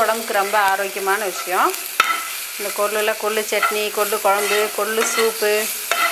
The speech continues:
கொள்ளு குருமா, நிறைய வெரைட்டி பண்ணலாம். இந்த, இந்த கொள்ளு சட்னி வந்து சாதத்துக்கு, ஒயிட் ரைஸ்க்கு நல்லா, நல்லாயிருக்கும். சேர்த்து பிசைஞ்சு சாப்பிட்றதுக்கு நல்லாயிருக்கும். வெள்ளை எள்ளு இப்போ சேர்த்தாச்சு.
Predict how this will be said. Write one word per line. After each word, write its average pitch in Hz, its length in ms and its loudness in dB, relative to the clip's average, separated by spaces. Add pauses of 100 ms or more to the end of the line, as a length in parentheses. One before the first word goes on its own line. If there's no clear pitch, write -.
(320)
கொள்ளு 233 320 0
குருமா, 208 280 2 (200)
நிறைய 196 340 2
வெரைட்டி 208 360 0
பண்ணலாம். 175 340 0 (1300)
இந்த, 208 140 2 (520)
இந்த 247 140 0 (100)
கொள்ளு 240 180 2 (100)
சட்னி 226 300 -2
வந்து 269 200 0 (520)
சாதத்துக்கு, 277 600 2 (320)
ஒயிட் 269 260 2
ரைஸ்க்கு 254 380 2 (100)
நல்லா, 180 220 2 (960)
நல்லாயிருக்கும். 196 440 0
சேர்த்து 220 300 0
பிசைஞ்சு 226 420 0
சாப்பிட்றதுக்கு 196 600 0 (1200)
நல்லாயிருக்கும். 160 440 -2 (400)
வெள்ளை 220 300 2
எள்ளு 226 240 -2
இப்போ - 220 -2
சேர்த்தாச்சு. 208 480 -2